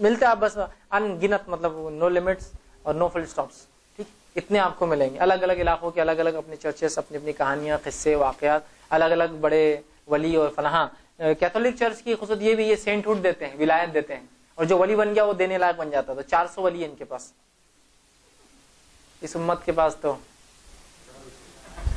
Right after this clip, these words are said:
लातादाद। उनके पास बहुत strict rules है विलायत के लिए। तो चार सौ लोगों को आज तक सेंटहुड मिला है सिर्फ। four hundred Catholic Church में दो हज़ार साल में सिर्फ चार सौ लोग उस limit तक पहुंच पाए और अपने मौजज़ात साबित कर पाए। वो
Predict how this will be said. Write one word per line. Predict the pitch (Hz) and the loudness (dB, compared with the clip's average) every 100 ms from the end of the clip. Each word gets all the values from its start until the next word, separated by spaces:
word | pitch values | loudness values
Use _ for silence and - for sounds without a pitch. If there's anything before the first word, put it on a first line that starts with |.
| - 587 - - - - | -4 -8 -8 -16 -20 -4
लातादाद। | 143 143 139 139 131 - - - - - - - - | -2 0 0 0 -4 -6 -20 -20 -20 -20 -20 -20 -4
उनके | 165 220 | 2 2
पास | 196 | 4
बहुत | 233 233 | 0 0
strict | 240 233 | -2 2
rules | 214 254 254 | 2 2 2
है | 226 143 | 0 2
विलायत | 156 160 160 - | 4 4 2 -2
के | 151 | -8
लिए। | 131 | -6
तो | 139 | -8
चार | 139 175 190 | 0 2 2
सौ | 208 226 | 0 2
लोगों | 220 226 | 2 2
को | 226 | 0
आज | 202 | 0
तक | 214 | -6
सेंटहुड | - 202 190 190 | -12 -12 -6 -4
मिला | 175 180 | 0 -2
है | 156 | -4
सिर्फ। | 135 - - - - - - | -12 -16 -20 -18 -16 -18 -4
four | 180 190 | 2 2
hundred | 170 175 165 | 2 0 2
Catholic | 160 165 170 165 | 0 -2 -6 -2
Church | 160 151 | -2 -2
में | 165 | -2
दो | 175 | 0
हज़ार | 165 160 175 | 0 2 0
साल | 170 170 | 0 -2
में | 185 | -2
सिर्फ | 196 180 | -8 -2
चार | 208 220 | 0 0
सौ | 196 | 0
लोग | 190 190 | 0 0
उस | 185 | -2
limit | 180 175 170 | -4 -4 -4
तक | 170 | -4
पहुंच | 165 151 | -4 -4
पाए | 156 151 - - - - | -2 -2 -6 -12 -14 -4
और | 156 | -2
अपने | 151 165 | -2 -2
मौजज़ात | 156 151 151 160 156 | -2 0 2 0 0
साबित | 147 147 147 | -2 -2 -4
कर | 143 | -4
पाए। | 139 135 | 0 0
वो | 135 | 0